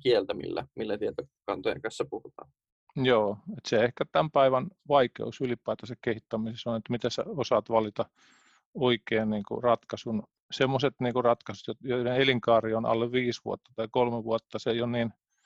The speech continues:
Speaker 2: oikeastaan kriittistä, mut semmonen järjestelmä, joka meillä on käytössä esimerkiksi kaksikymmentäviisi vuotta, joku
Speaker 1: Jep.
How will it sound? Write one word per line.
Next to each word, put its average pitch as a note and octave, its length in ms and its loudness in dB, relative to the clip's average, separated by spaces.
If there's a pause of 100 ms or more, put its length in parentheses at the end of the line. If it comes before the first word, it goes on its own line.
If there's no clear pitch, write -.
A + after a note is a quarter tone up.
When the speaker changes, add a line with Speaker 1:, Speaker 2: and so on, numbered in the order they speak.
(240)
Speaker 2:
oikeastaan A2 560 -2 (440)
kriittistä, A#2+ 480 2
mut A2 160 0
semmonen A#2+ 360 2
järjestelmä, A#2 800 0
joka A2 300 -6 (260)
meillä A#2 300 0
on A2+ 180 -4
käytössä A#2+ 420 0
esimerkiksi A#2 260 -6
kaksikymmentäviisi B2 720 -2
vuotta, A2 460 -4
joku B2 180 -6
Speaker 1:
Jep. - 60 -8